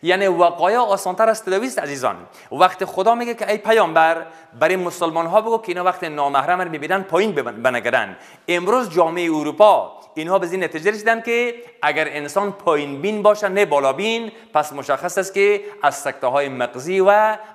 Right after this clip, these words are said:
قلبی چی می‌شه؟ جلوگیری می‌شه. عزیزان، اسلام دین انسان و مسلمان هست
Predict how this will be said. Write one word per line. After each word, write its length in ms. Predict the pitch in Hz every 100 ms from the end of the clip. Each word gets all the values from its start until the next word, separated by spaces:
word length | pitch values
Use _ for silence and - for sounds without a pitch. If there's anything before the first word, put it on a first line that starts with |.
| -
قلبی 300 | 147 139 151
چی 140 | 151
می‌شه؟ 280 | 196 190 196
جلوگیری 400 | 180 196 202 240
می‌شه. 220 | 156 - - _ _ _ - -
عزیزان، 420 | 196 220 262 214 - - - - _
اسلام 640 | 185 208 208 240 294 302 220
دین 180 | 262 262
انسان 320 | 196 196 202
و 40 |
مسلمان 420 | 170 160 160 160
هست 320 | 117 90 -